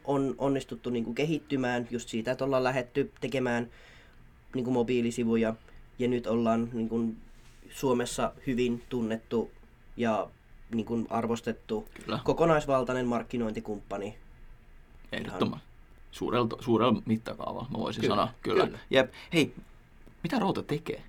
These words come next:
Speaker 2: Nyt me päästään tähän niinku pihviin. Haluatko sä kertoa omiin sanoin?
Speaker 1: Routahan siis, no,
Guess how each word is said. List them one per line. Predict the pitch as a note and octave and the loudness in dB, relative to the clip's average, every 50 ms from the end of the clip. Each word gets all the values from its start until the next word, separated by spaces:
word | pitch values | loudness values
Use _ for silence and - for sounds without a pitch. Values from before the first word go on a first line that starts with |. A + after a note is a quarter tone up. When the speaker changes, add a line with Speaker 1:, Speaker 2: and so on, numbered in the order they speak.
| - - | -8 -4
Speaker 2:
Nyt | C3 D3 | -4 0
me | C#3 | 2
päästään | C3 B2 B2 - G#2 G2+ | 2 2 2 0 0 0
tähän | A2+ C3+ B2 - | 0 0 0 -2
niinku | C2+ D2+ - - - - - | -4 -6 -6 -8 -10 -2 4
pihviin. | - C3 B2 A#2 - - - - - - - - - - - - - - - - - - - - - | 6 6 6 4 2 -4 -8 -8 -8 -8 -10 -14 -18 -20 -20 -20 -20 -20 -20 -20 -20 -20 -20 -6 0
Haluatko | C3+ C3+ A2+ A#2+ | 2 2 2 4
sä | C3+ | 2
kertoa | A2+ A#2 G#2 - A#2 | 2 2 2 4 4
omiin | A#2+ A#2+ A#2+ A2 G2+ | 4 4 4 2 2
sanoin? | A2 G2+ G2+ G2 G2 A2+ - - - - - - - - - - | 2 0 0 0 0 -2 -4 -10 -18 -20 -20 -20 -20 -20 -8 -2
Speaker 1:
Routahan | - G3+ A3+ C4 E4+ C#4+ F3 C#3 C3 - D3+ F#3 G3 G3+ A3 | 0 4 8 8 10 10 10 8 4 2 0 0 2 2 2
siis, | A#3 G3 F#3+ - - - | 2 0 0 -2 -2 4
no, | G#3+ A3 E3 - | 4 6 6 4